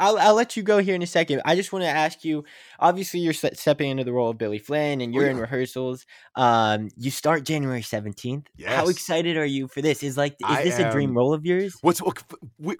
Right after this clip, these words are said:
Speaker 2: weirdly, yes and no. Like, I remember,
Speaker 1: Okay.
Speaker 2: uh, I was, I was chilling, uh, an-, another name drop. I was chilling at, at the end of Hamilton. I was on my, like, last week.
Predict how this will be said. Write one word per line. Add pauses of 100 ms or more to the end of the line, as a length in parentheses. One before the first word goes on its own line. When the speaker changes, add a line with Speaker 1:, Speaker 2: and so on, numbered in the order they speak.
(120)
Speaker 2:
weirdly,
yes
and
no.
Like,
I
remember,
Speaker 1:
Okay.
Speaker 2:
uh,
I
was,
I
was
chilling,
uh,
an-,
another
name
drop.
I
was
chilling
at,
at
the
end
of
Hamilton.
I
was
on
my,
like,
last (180)
week.